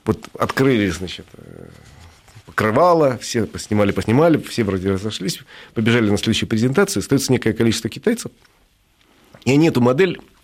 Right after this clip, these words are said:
меряют моментально, значит. Э,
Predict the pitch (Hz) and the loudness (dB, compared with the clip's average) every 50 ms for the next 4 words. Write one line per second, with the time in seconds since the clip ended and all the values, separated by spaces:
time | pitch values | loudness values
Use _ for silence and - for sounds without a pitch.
0 | - - 107 120 147 156 139 117 101 85 - 98 98 107 113 110 113 110 95 87 | -8 -2 2 4 4 4 4 2 0 -2 -2 0 0 2 2 2 0 0 -2 0
1 | 80 78 - - - - - 208 - - - - 170 - - - 277 - - - | -2 -4 -2 0 0 2 2 2 0 0 0 0 0 0 2 0 0 0 0 2
2 | - 110 107 104 - 104 98 95 98 | 2 4 4 2 2 2 2 0 0